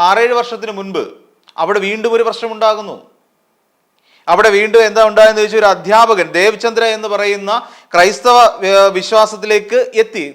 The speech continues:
ദേവചന്ദ്ര എന്ന് പറയുന്ന ഒരു അധ്യാപകൻ ഒരു ക്രൈസ്തവ, ഒരു, അതായത് ക്രിസ്തീയ വിശ്വാസത്തിലേക്ക് എത്തിയ സാഹചര്യത്തിൽ അവിടെ മതപരിവർത്തന നിയമം ഉപയോഗിച്ചുകൊണ്ട് അവിടെ നിരന്തരമായി ഭീഷണിപ്പെടുത്തുന്നു, ഉപദ്രവിക്കുന്നു,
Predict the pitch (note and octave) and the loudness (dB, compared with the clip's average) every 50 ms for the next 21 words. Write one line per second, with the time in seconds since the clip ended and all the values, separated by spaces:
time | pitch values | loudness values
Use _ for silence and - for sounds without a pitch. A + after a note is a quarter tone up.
0 | D3 E3 F3 F#3+ G3 F#3+ G3+ G3 G3 G#3 G#3 G3+ - - - - _ F#3 F#3 G#3+ | -4 -4 -2 -2 -2 -6 -6 -4 0 0 0 0 -2 -14 -20 -10 _ -4 -2 2
1 | G3+ G#3 G3 G3+ G3+ G3 G3 G3 G3 G3+ G3+ - - G3 F#3 G3 G3+ G3+ G3 G3 | 2 4 2 2 0 -2 -4 -4 -6 -6 -6 -8 -6 -4 -2 0 2 2 2 0
2 | G3+ G3 E3 D#3+ D3+ D3 E3+ G3+ G#3+ G#3 F3+ E3+ D3+ D3+ F3 - _ _ _ _ | -2 -4 -6 -8 -6 -4 -2 -2 -2 0 -2 -2 -6 -6 -10 -12 _ _ _ _
3 | _ _ _ _ _ _ _ A3 G#3 G#3 G#3 G#3 G3 G3 G3 G3 G3 G#3 A3+ G#3+ | _ _ _ _ _ _ _ -2 -2 -2 0 0 0 0 0 -2 -2 -2 -2 0
4 | G#3+ G#3 G3+ A3+ A3 G#3+ G#3 - F3+ F#3 G3+ G3+ G#3 G#3+ G#3 G3 F#3+ F#3+ G3 G#3+ | 0 0 2 2 2 0 0 -2 -4 -4 -4 -2 -4 -6 -10 -10 -14 -14 -12 -8
5 | G#3+ G#3+ G#3 G3+ G3 G3 A3 G#3+ G#3 G3+ G#3 G3 G3+ G#3 G3+ F#3+ F#3 F#3 F#3+ - | -6 -4 -4 -6 -8 -6 -2 -2 -2 -2 -4 -8 -6 -6 -4 -4 -6 -10 -4 -4
6 | A#3 G#3 G3+ G3+ F#3 F3 F#3 E3 D#3+ D3+ C#3+ C3 C3 C3+ E3 G3 - _ _ _ | -4 -2 -2 -4 -2 -4 -6 -8 -6 -8 -8 -8 -10 -12 -12 -12 -14 _ _ _
7 | _ _ _ _ _ D#3 E3 E3+ F3 A3+ B3+ A#3+ F3 C3+ A#2+ - - _ _ _ | _ _ _ _ _ 0 0 0 2 4 4 4 4 2 -2 -6 -16 _ _ _
8 | _ _ D3+ D#3 D#3+ - G3+ G#3 A3 G#3+ A3 A3 A3 G#3 - A3 A3 A3 G#3+ G#3 | _ _ 0 0 2 2 4 2 4 4 4 4 2 2 0 0 2 2 0 0
9 | G#3+ - - F3 E3+ F#3 G3+ G#3+ A3 G#3+ G#3 G3 G3+ G3 G3 G3+ G3 G3 G#3 G3+ | -4 -10 -8 -4 -4 -2 0 0 0 0 0 2 2 2 2 2 -2 -4 -2 -4
10 | G3+ G3+ G3+ G3+ G#3+ G#3 F#3 F#3 F#3+ F#3+ F#3+ F3+ E3+ F3 F3+ G3 G3+ F#3+ G3+ G3+ | -2 -2 0 -2 -2 0 -2 -2 0 0 -2 -2 0 -2 -2 -2 -2 -2 -2 -2
11 | G3+ G3+ G3+ G3+ G3+ G3+ G3+ G3+ F#3+ F#3+ G3 F3+ F#3 G3 G3+ F#3+ G3+ G3 G3 G3 | -2 -2 -2 -2 0 -2 -2 -4 -6 -12 -12 -12 -10 -10 -6 -6 -6 -8 -8 -12
12 | G3 G3 F#3+ D3+ B2+ _ _ _ _ _ _ _ _ _ _ _ _ _ _ _ | -14 -16 -16 -16 -18 _ _ _ _ _ _ _ _ _ _ _ _ _ _ _
13 | _ D3+ D3+ D#3 F#3 F#3+ - G3 G3+ G3 G#3 G3+ G#3+ A3 G#3+ G#3 G3+ | _ -14 -2 -2 -2 0 2 0 0 0 -4 -8 -10 -14 -14 -14 -18